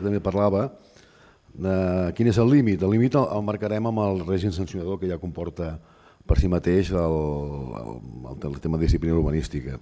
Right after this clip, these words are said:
Si volem aprofundir més en tema de multes o tema de multes coercitives, te-, fins a arribar a quin límit el, el podem retirar inclús una llicència, no sé si tu, Marcel, si vols explicar més, però em sembla que és el que tenim.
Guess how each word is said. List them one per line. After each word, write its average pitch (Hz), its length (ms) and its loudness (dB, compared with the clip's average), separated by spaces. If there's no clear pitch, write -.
Si 73 160 -4
volem 82 320 0
aprofundir 85 560 0
més 87 240 -4
en 82 320 -10
tema 82 240 -8
de 80 80 -6
multes 82 480 -10
o 78 240 -8
tema 82 240 -6
de 80 140 -6
multes 87 300 2
coercitives, 104 760 6
te-, 76 220 -2
fins 87 160 0
a 85 60 2
arribar 87 240 4
a 80 80 -8
quin 92 160 0
límit 90 300 2
el, 80 100 0
el 87 80 -4
podem 85 400 0
retirar 87 400 0
inclús 92 480 6
una 87 240 -4
llicència, 98 540 0
no 82 80 -12
sé 73 100 -12
si 76 140 -10
tu, 80 100 -10
Marcel, 80 320 -6
si 76 140 -10
vols 76 180 -10
explicar 73 400 -12
més, 82 220 -10
però 73 300 -8
em 65 160 -14
sembla 85 260 -6
que 85 220 -4
és - 1120 -14
el 73 80 -10
que 76 100 -6
tenim. 65 360 -6